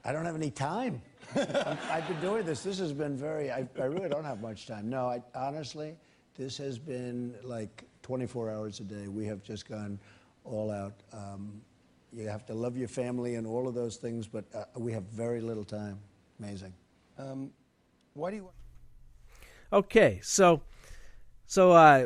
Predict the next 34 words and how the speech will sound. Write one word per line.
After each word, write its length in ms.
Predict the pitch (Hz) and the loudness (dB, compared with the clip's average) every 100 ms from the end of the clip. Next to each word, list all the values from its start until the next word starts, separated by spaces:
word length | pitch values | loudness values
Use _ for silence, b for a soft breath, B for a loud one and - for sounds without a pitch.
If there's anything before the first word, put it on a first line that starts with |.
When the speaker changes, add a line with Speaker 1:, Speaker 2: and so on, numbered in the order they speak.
| 107 | 2
Speaker 3:
we, 220 | - 170 170 | 2 6 6
we 180 | 160 | 8
lost 320 | 175 226 294 - | 8 8 4 6
a 40 | |
little 180 | 185 208 | 10 10
bit 160 | 185 | 10
of 100 | 160 | 8
the 120 | 143 135 | 8 4
first 360 | - 180 - | 6 4 4
part 160 | 180 160 | 8 10
of 60 | |
that 180 | 147 131 | 10 4
clip, 240 | - 156 - | 6 4 4
but 140 | - | 0
the 100 | 143 | 0
question 640 | - - 294 - 226 180 | -2 0 2 4 6 6
that, 280 | 156 135 - | 6 4 4
that 220 | 147 135 | 4 4
Donald 340 | 151 160 160 139 | 6 8 8 6
answered 380 | 139 156 - | 6 4 2
when 140 | 120 120 | 2 4
he 80 | 117 | 2
said, 260 | - 117 | 2 2
"Somebody 440 | - 143 147 143 123 | 2 2 4 4 2
who 180 | 127 | 2
never 320 | 117 127 135 127 | 2 2 2 0
gives 320 | 131 113 113 | -2 -4 -2
up," 260 | 131 - | -2 0
the 80 | - | -4
question 440 | - 226 254 196 156 | 0 2 2 4 6
that 200 | 123 - | 6 6
Jimmy 320 | 147 147 147 | 8 8 8
was 240 | 127 113 | 4 2
asking 640 | 110 92 139 - 143 104 | 0 -4 -4 -2 -2 -2